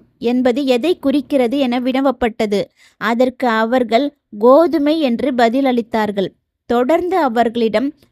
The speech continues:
தம்மிடம் கேள்வி கேட்ட மனிதரை நோக்கி, உஹைஹா பின் அல் ஜுலாஹ் என்ற கவிஞரின் கூற்றை நீர் கேட்டதில்லையா? அவர் ஒரு கவிதையில், "மதினா வந்த மக்களில் ஃபூம், கோதுமை பயிரிட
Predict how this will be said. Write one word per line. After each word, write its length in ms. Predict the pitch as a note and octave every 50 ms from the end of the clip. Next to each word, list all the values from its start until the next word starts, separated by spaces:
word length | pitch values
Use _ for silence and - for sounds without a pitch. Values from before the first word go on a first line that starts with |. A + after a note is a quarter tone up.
| _ _
தம்மிடம் 460 | - C4 C4+ C#4+ C#4+ D4 C4 D#4 E4
கேள்வி 400 | D#4 - D4 C4+ D4 D4+ C#4+ D#4+
கேட்ட 360 | - - C4+ B3 A#3+ - B3+
மனிதரை 520 | B3 A#3+ A3+ A#3 C4+ C4 B3+ C#4 C4+ C#4 B3+
நோக்கி, 500 | A#3 A3+ A3 A3 - A#3 B3+ C#4 - - _ _ _ _ _ -
உஹைஹா 760 | A#3 C4 B3+ A#3 D4+ D#4+ E4 D#4+ E4 C#4+ D4+ D4 C#4+ D4 D4+
பின் 340 | C4+ A3+ C4+ C#4 C4+ A#3+ - - _
அல் 300 | - G#3+ A3+ C4+ D4 D4 A#3+ G#3
ஜுலாஹ் 520 | B3 B3 B3 C4 C4 C4+ C#4+ C#4 C4 - -
என்ற 400 | A#3+ A#3 A3+ A3+ A3 G#3 G#3+ G#3+
கவிஞரின் 720 | A3+ - A#3 A3 B3+ C#4+ D4+ C4+ C#4+ C4 A#3 B3 C4 C4
கூற்றை 480 | - B3 C4+ B3+ A#3 - B3+ B3+ C#4+
நீர் 260 | C4+ B3 B3 C#4 C#4+ A#3 -
கேட்டதில்லையா? 800 | B3 A#3+ B3 - C#4+ B3+ A#3+ B3 A#3 A3 G#3+ G3+ G3+ G#3+ A3 G#3+ F3 - _ _ _ _ _ _ _ _
அவர் 420 | - - A3+ B3 C4 C4 D#4+ F4 D4
ஒரு 240 | B3+ B3+ B3 A#3 A#3+
கவிதையில், 760 | - B3 A#3 A3+ D4 D#4 D4+ C#4+ C4 G#3+ A3 A3+ B3+ B3+ C4+ B3+
"மதினா 440 | B3+ B3 B3 D#4+ E4 F4 F4 F4+ F#4
வந்த 340 | E4+ D4 C#4 C#4 B3+ C4 B3
மக்களில் 800 | A#3+ A#3+ A#3 A3+ _ - - D4+ D4 D4 C4 A3 A#3 C#4+ D4 - _ _
ஃபூம், 640 | _ - - - - - D#4+ D#4+ D#4+ E4 E4 D#4 B3+ G3 - _ _ - A3
கோதுமை 600 | A3 B3+ B3+ C4+ D4+ F4+ E4 F#4+ G4 E4 E4+ F4 F#4
பயிரிட 540 | - D#4+ C#4 C4 C4+ C#4+ C#4+ C4+ B3 C4+